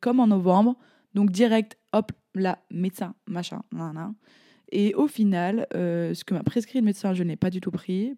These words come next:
parce que, bah, la grippe, ça se soigne pas. En fait, t'as juste des symptômes, mais c'est pas soignable.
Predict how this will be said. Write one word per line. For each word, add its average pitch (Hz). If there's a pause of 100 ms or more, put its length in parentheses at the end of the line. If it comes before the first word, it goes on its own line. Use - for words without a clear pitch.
parce -
que, 165
bah, 160
la 160
grippe, 190
ça 185
se 175
soigne 180
pas. 180
En 185
fait, 196
t'as 180
juste 180
des 190
symptômes, 180
mais 180
c'est 170
pas 190
soignable. 175